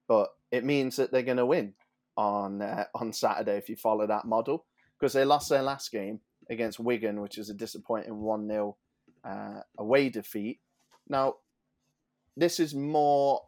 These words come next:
on Middlesbrough, I think. Um, Middlesbrough are just,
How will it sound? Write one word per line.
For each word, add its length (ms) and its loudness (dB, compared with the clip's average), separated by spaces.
on 180 0
Middlesbrough, 540 -2
I 80 -8
think. 480 -8
Um, 260 -10
Middlesbrough 540 0
are 20 -6
just, 540 -8